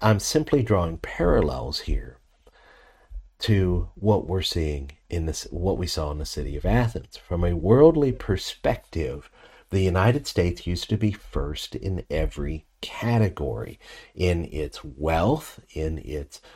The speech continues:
ability to innovate, in its technology, uh, in its prosperity, in its peace. And, and even to this day, since our founding, we, other than the Civil War, we've had no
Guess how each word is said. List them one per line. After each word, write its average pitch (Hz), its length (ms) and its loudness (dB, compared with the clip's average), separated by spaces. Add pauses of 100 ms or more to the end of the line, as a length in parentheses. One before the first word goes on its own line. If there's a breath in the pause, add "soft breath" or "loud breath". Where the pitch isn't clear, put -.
(100 loud breath)
ability 104 720 2
to - 200 -4
innovate, 95 640 2
in 80 160 -8
its 73 200 -12
technology, 90 1200 -2 (300 loud breath)
uh, 78 420 -2
in 87 240 0
its - 320 -8 (420)
prosperity, 98 1200 0 (240 loud breath)
in 90 160 2
its 78 280 -6
peace. - 760 -4 (380 loud breath)
And, 92 200 4
and 92 260 0 (100)
even 123 320 6
to 113 120 2
this 80 260 -4
day, 113 400 6
since 87 260 -2
our 80 120 0
founding, 110 500 0
we, 82 240 -2 (120)
other 92 260 0
than 78 200 -6
the 76 80 -6
Civil 80 400 0
War, 117 220 4
we've 101 240 0
had 117 440 0
no 98 360 2